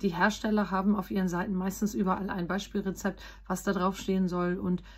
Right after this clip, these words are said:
häufig steht auch dabei, unter welchen Diagnosen sowas zum Beispiel geht. Letztendlich ist es die Frage des Arztes, ob er es verordnet oder nicht. Natürlich kann ich diese Drinks auch in den Online-Apotheken oder ähnlichen so kaufen.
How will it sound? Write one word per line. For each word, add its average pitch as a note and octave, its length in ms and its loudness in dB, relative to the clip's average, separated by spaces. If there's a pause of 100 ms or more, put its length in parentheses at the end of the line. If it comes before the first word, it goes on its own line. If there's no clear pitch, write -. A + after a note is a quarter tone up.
(180)
häufig G#3 320 2
steht F#3+ 240 -2
auch G3+ 120 -8
dabei, F3 400 0
unter E3+ 220 -4
welchen E3 300 -2
Diagnosen D#3+ 560 -4
sowas D3+ 340 -6
zum D3+ 180 -8
Beispiel - 340 -8
geht. - 280 -8 (480)
Letztendlich A#3+ 480 6
ist A3+ 120 4
es G#3 120 0
die G3 260 6
Frage F#3 300 2
des E3 160 -2
Arztes, F#3 580 -2
ob F3 140 -4
er G#3 140 -2
es - 100 -6
verordnet E3 500 -4
oder D#3 160 -2
nicht. A#3 300 4 (300)
Natürlich A#3 560 2
kann G3+ 160 4
ich G3+ 100 0
diese F3+ 320 -2
Drinks F#3+ 380 0
auch E3+ 380 -2
in E3 180 -4
den D#3+ 200 -4
Online-Apotheken F#3+ 800 0
oder E3 160 -2
ähnlichen E3+ 320 -2
so F3 140 0
kaufen. F#3 460 -2